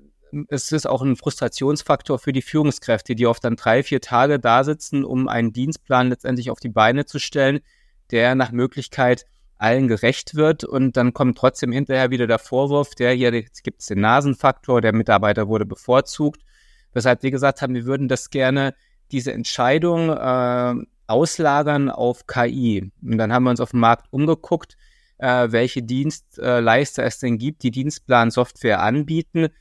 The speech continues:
sind damals, als wir uns auf die Suche gemacht haben, nicht wirklich fündig geworden im Pflegebereich, haben einfach geguckt, wo gibt es sonst noch Anbieter und hatten dann einen gefunden, der eben auch schon eine K-I-gestützte Variante anbietet.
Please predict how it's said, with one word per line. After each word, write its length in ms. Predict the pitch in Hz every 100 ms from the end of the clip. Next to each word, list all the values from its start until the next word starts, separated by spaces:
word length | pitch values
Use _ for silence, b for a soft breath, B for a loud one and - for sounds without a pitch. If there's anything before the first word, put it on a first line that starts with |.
| _ _ _
sind 360 | - 139 147 - -
damals, 500 | 113 170 165 160 -
als 240 | 123 -
wir 120 | 151
uns 100 | 160
auf 140 | 143 -
die 100 | 143
Suche 280 | 170 139
gemacht 360 | 143 143 147 -
haben, 220 | 139 131
nicht 180 | 139 -
wirklich 300 | 151 - -
fündig 340 | 170 165 160
geworden 520 | - 131 143 151 147 147
im 260 | 135 123
Pflegebereich, 800 | - 127 151 170 151 135 143 -
haben 120 | 135
einfach 240 | 120 127 123
geguckt, 360 | - 147 -
wo 100 | 127
gibt 160 | 139 123
es 100 | -
sonst 240 | 131 -
noch 120 | 151
Anbieter 600 | - 147 151 151 156 151 - _ _ _ -
und 120 | 123
hatten 220 | 135 -
dann 160 | 131 117
einen 240 | 107 139
gefunden, 540 | 131 - 135 147 143 127
der 160 | 120
eben 320 | - 127 127 110
auch 160 | 117
schon 220 | - 127
eine 180 | 110 113
K-I-gestützte 1400 | - 117 120 143 147 - 131 - - 123 117 95 98 104
Variante 680 | - 117 123 113 127 - 101
anbietet. 640 | 98 143 156 165 165 151